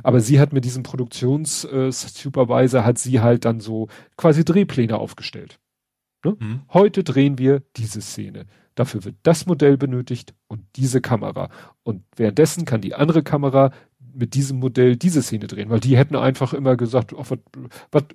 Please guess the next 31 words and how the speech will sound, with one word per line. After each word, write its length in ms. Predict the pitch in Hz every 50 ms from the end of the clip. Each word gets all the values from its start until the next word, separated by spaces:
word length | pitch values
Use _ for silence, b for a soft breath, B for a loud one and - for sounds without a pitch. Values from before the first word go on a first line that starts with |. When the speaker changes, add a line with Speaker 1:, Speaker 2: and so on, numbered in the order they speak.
| _ _
Speaker 1:
ach 100 | 185 165
so, 220 | - 214 233 214
hier 220 | 143 147 185 196 175
steht 320 | - - 190 185 170 -
da, 140 | 175 180 -
äh, 160 | 160 165 160 143 - _
mach 220 | 139 151 147 -
ich 160 | 131 - -
mal“, 180 | 107 101 98 -
ne? 100 | 123 156
Und 160 | 151 127 110
die 100 | 131 131
haben 120 | 120 127 127
da 80 | 123
Struktur 480 | 117 - - 117 110 - - 123 120 -
reingebracht. 540 | - - - - - - - - - - _ b b b b b b b b b b b b b b b b b b _ _ _ _ _ _ _ _ - - - - 127
Dann 140 | 135 127 120
Speaker 2:
Mhm. 60 | 113
Speaker 1:
hatten, 420 | 123 123 131 139 131 120 117 113 -
dann 140 | 123 117 -
gibt, 220 | - - - -
gab 240 | - 127 123 120 -
es 180 | 131 123 - -
eine, 540 | - 117 113 113 110 110 113 113 113 117 113
dadurch 360 | - 120 117 127 120 - - _ _ _ _
ging's 200 | - 127 120 -
dann 120 | 123 117
auch 120 | 113 117 117
voran, 400 | - - 120 - 117 127 156 156
dann 100 | 135 117
gab's 320 | 139 123 120 - - B